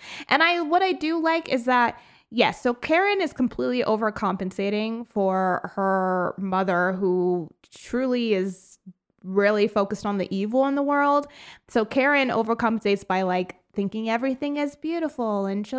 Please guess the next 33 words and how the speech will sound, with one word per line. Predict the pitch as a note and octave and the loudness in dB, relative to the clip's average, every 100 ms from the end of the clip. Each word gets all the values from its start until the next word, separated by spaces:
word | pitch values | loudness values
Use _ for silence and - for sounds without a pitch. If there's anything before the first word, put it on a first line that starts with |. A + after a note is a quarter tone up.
| B3 | -8
sunshine | - D#4 D4 C4 G#3+ G3+ | -4 -2 -2 -2 -2 -2
and | G#3 | -4
rainbows | B3 D4 C#4 A3 G3 F#3+ | -2 0 2 2 2 0
and | G#3 | -2
everything | A#3+ C4 C4 | -2 -2 0
is | B3+ G#3+ | -2 0
good | C4 C4 G#3+ | 2 4 4
and | G3 | 2
there | G3+ | 0
are | A3+ B3+ | 4 4
good | C4+ G#3+ G3+ | 2 -2 -4
people | G#3+ F#3+ F#3+ F#3+ | -6 -2 2 2
and | F#3 | 2
there's | G3 G#3 | 0 0
light | A3+ A#3 | 0 0
in | G#3 G3+ | 0 -2
the | |
world. | F3+ F3+ F3 F3 - - - | 0 0 0 -2 -10 -10 -6
Like, | G#3 | -2
she | E4+ | 0
really | D#4 G#3 A3 A3+ | 0 4 4 6
leans | A3 G#3 G#3 G3 | 4 2 0 0
into | G#3 B3 | 0 0
that | A3 F3+ | 2 2
because | F#3+ G#3 F#3+ | 0 -2 -4
she's | - G3+ F#3+ | -2 -4 -4
lived, | F3 F#3 B3+ G#3+ F#3 - _ _ _ _ | -2 2 2 0 -6 -16 _ _ _ _
she | - A3+ | -6 -4
lived | G#3 G3 A#3+ G#3+ | -2 2 2 2
her | G#3+ G3 | -2 -2
childhood | - B3 B3+ G#3+ F#3+ | 2 2 2 2 0
in | F3+ F#3 | 0 -4
fear. | - A#3+ A3 D3+ F3 | -4 -2 0 0 -2